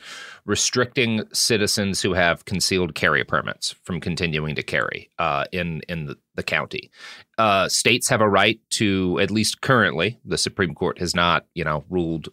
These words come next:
counter to that, currently have a right to restrict people from open carrying.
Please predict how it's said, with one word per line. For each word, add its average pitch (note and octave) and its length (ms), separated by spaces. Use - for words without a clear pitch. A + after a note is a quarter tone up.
counter G2+ 340
to D#2+ 100
that, D#2 220
currently B2 320
have G#2 100
a G#2 60
right F#2+ 180
to F#2+ 80
restrict - 320
people - 240
from E2 160
open D2 260
carrying. C#2 460